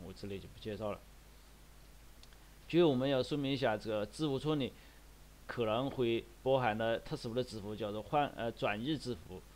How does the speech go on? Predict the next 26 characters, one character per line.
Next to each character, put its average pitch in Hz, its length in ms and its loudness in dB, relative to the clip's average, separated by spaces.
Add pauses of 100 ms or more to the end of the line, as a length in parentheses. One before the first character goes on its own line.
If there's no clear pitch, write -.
(200)
前 120 160 -4
面 139 100 2
我 147 80 2
们 127 160 2
学 107 200 -4
了， 107 200 0
就 - 160 -8
是 110 160 -4
斜 139 240 0
杠 156 160 2
n， 117 240 0
它 120 160 0
不 117 140 -2
是 147 140 -6
表 117 180 0
示 120 100 -6
两 101 200 -2
个 107 40 -6
字 107 200 -6
符， 104 180 -6
而 113 140 0
是 117 100 -6
表 104 220 -2
示 101 180 -14
一 131 80 -6
个 147 240 4